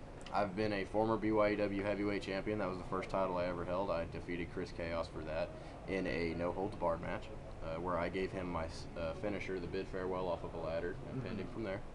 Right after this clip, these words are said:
Speaker 1: And, uh, uh, I have been a two-time entertainment champion. Both times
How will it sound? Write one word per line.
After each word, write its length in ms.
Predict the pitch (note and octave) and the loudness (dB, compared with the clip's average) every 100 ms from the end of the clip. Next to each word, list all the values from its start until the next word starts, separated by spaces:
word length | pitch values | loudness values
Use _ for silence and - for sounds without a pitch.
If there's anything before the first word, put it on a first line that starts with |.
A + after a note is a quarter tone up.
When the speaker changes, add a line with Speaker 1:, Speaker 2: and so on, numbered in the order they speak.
| - - - - - | -8 -8 -8 -8 -4
Speaker 1:
And, 240 | F2+ F2+ E2+ | -2 0 0
uh, 240 | D#2 D#2 D#2+ - - - - - - - - | 0 0 -2 -8 -10 -10 -8 -6 -6 -6 0
uh, 260 | F2+ F2 C#2+ | 4 6 8
I 140 | F2+ | 6
have 300 | F#2 D#2 E2 | 6 2 2
been 240 | F2+ F2 | 0 0
a 240 | C#2+ E2 D#2+ | 0 -2 0
two-time 600 | - F#3 E3+ B2 A2+ C3 D3 - - | 4 6 8 8 8 4 0 -6 0
entertainment 560 | C3 A#2+ A#2+ A2 G2+ F2+ | 4 4 6 4 2 0
champion. 500 | - F2+ F2 G2+ C3 - - - | 0 0 2 0 0 -2 -6 6
Both 280 | A#2+ C3 - | 8 8 8
times 440 | C#3 B2 B2 B2 | 10 10 10 4